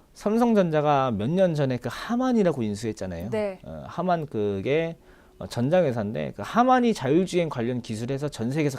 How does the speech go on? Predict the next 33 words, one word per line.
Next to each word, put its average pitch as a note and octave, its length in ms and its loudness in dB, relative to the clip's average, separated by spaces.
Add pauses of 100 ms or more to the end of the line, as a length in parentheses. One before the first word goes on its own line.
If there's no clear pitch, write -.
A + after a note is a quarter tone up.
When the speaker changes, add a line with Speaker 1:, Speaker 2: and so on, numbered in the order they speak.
(140)
Speaker 1:
가장 F#3+ 320 0
많이 F#3 180 2
가지고 A2 320 -4
있는 G#2 160 -4
기업입니다. E2 560 -12 (600)
그러니까 D3 400 -2 (120)
거꾸로 A3 340 6
얘기해서 D3+ 380 4
삼성전자가 F3 800 0
전 C3+ 240 -4
세계에서 C#3+ 320 0
자율주행 D3 640 2
관련 B2+ 300 -4
특허가 F#3+ 480 2
제일 C#3 280 -2
많다. F2+ 400 -6 (600)
어, C#2 360 -12
좀 D3 220 2
의외죠. B2+ 300 4
그러니까 G#2 320 -10 (540)
삼성전자는 G3 1120 2 (440)
자율주행 F3 540 4
관련해서 B2 420 -2
특허를 - 400 2
가지고 C3 260 -2
있기 B2+ 140 -4
때문에 A#2 260 -4
거기에 A2+ 320 -4
대해서 A2+ 220 -4
로열티도 C3 420 0
받을 G2+ 240 -8
수 F#2+ 140 -10
있고요. F#2 380 -10